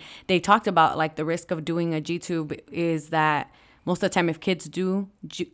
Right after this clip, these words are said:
G tubes, they will not progress in, like, therapy, or the therapies they get, like, for, for, um, for occupational therapy, which was what they were working. In occupational therapies, they were going ahead and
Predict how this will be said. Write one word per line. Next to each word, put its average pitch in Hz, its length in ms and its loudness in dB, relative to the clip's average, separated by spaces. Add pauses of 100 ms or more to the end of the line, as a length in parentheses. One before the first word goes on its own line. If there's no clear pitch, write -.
(100)
G 214 200 -2
tubes, 233 360 0
they 190 120 2
will 180 120 2
not 175 240 2
progress 165 520 -2
in, 170 440 -2
like, 156 440 -6
therapy, 180 600 -2
or 160 100 -6
the 165 140 -4
therapies 170 400 -4
they 170 140 -4
get, 165 300 -2
like, 156 200 -4
for, 151 340 -8 (360)
for, 160 220 -4
um, 147 580 -4 (760)
for 165 400 0
occupational 175 600 0
therapy, 165 440 -2
which 160 240 -6
was 156 240 -2
what 147 200 -8
they 160 80 -4
were 143 140 -6
working. 156 360 -6 (340)
In 190 160 0
occupational 175 580 -2
therapies, 160 580 -2
they 170 100 0
were 160 160 0
going 156 260 -2
ahead 160 220 -2
and 151 160 -2